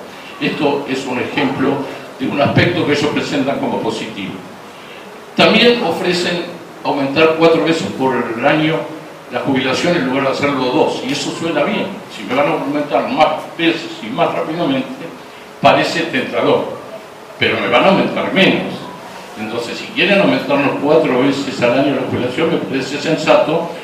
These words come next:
en la medida que no modifiquen el coeficiente de ajuste. Pero en estos casos el hilo se va a cortar por lo más delgado y lamentablemente vamos a tener una embestida muy fuerte.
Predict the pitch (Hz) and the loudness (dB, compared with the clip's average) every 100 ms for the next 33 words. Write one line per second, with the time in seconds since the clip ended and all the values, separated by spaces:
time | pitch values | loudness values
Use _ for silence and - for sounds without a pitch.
0 | - - 127 120 123 117 131 151 156 123 | -12 -6 -2 0 0 0 2 2 2 -2
1 | - 131 131 139 - 120 135 135 113 104 | -4 -2 0 -2 -2 -6 -4 -4 -4 -6
2 | - 104 - 110 - 107 92 - - - | -6 -8 -8 -8 -6 -8 -8 -8 -8 -10
3 | - - - - - - - 151 170 196 | -10 -16 -18 -18 -18 -18 -4 0 2 2
4 | 190 - 170 156 147 - 120 139 139 - | 2 -2 0 0 0 -4 -2 0 0 -2
5 | 127 127 120 98 127 123 123 113 120 139 | -4 -4 -4 -4 -4 0 2 4 2 2
6 | 110 139 147 151 - - - - - 127 | 0 4 4 4 0 -4 -10 -14 -8 -2
7 | 131 131 113 135 139 131 127 127 131 131 | 2 2 0 2 4 6 4 2 0 -2
8 | - 123 123 120 117 120 120 113 107 101 | 0 2 2 2 0 0 0 0 -2 -2
9 | 92 - 101 104 92 - - - | -4 -4 -2 -2 -2 -4 -8 -10